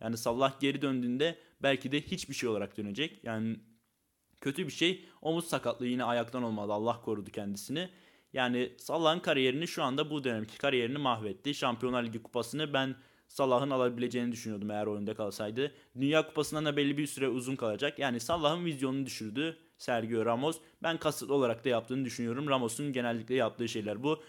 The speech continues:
Sert fauller. Real Madrid'i de yine tebrik ediyorum. Ronaldo'yu da tebrik ediyorum. Wagner Love, Brezilya ekibi Flamengo'ya talip oldu. Bu ne biçim bir şey ya?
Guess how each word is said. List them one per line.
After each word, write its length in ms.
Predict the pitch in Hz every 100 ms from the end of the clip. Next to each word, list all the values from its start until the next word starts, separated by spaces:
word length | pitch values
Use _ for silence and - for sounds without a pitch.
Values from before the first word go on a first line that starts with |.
| - _
Sert 320 | - 123 113
fauller. 500 | - 113 107 143 160 - -
Real 220 | - 175 160
Madrid'i 400 | 151 135 120 117
de 60 |
yine 220 | 123 127
tebrik 300 | 123 131 127
ediyorum. 420 | 120 113 117 151 131
Ronaldo'yu 460 | 120 120 107 107
da 200 | 127 135
tebrik 340 | 131 113 113 110
ediyorum. 420 | 107 101 101 95 - _ _ _ _ _ _ _ _
Wagner 420 | - 156 214 220 202
Love, 340 | 170 139 127
Brezilya 380 | 143 170 196 220
ekibi 420 | 202 185 143 123
Flamengo'ya 720 | 113 156 165 202 214 196 165
talip 340 | 160 127 131 131
oldu. 460 | 131 131 127 - - _ _ _ _ _ _
Bu 140 | 135 165
ne 120 | 147
biçim 260 | 123 117 104
bir 60 |
şey 200 | - 107
ya? 200 | 101 95